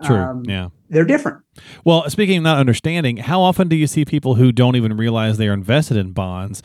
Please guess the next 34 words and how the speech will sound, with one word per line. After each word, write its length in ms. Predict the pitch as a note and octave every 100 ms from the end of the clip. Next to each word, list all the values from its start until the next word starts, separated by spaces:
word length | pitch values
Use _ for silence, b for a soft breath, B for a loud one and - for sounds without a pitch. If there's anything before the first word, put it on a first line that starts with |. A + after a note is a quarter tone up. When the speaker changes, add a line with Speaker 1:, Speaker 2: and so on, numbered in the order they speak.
| B B B
Speaker 1:
Uh, 60 | A#2 G#2
I 40 |
mean, 220 | C#3 B2+ A2+
probably 520 | D#3+ F#3+ F3 C3+ B2
people 300 | A2 C3 A#2
who 220 | G#2+ A2 F#2+
just 200 | A2 A2+
aren't 220 | A2+ G2+
paying 240 | A#2 G#2
much 160 | G2+ G2
attention, 480 | - C3 B2 A2 G2+
but 220 | G#2+ G#2 B B
I 80 | -
would 80 | E3
Speaker 2:
Yeah. 40 |
Speaker 1:
imagine 440 | D3+ F#3+ G#3+ D3+ C3
since 300 | C#3 B2+ C3
you 80 | A#2
have, 200 | B2 B2
if 120 | B2+
you've 140 | C#3 B2
got, 140 | A#2
like, 160 | A#2 A#2
a 40 |
target 400 | - D3 D3 C3
date 260 | C3+ C3+ B2
fund 420 | C#3+ C3+ C3 B2+
or 80 | A2
some 240 | - B2+
kind 180 | A#2+ B2
of 60 | A2+
thing 140 | B2
like 180 | A2 G#2
that, 240 | C#3 C3+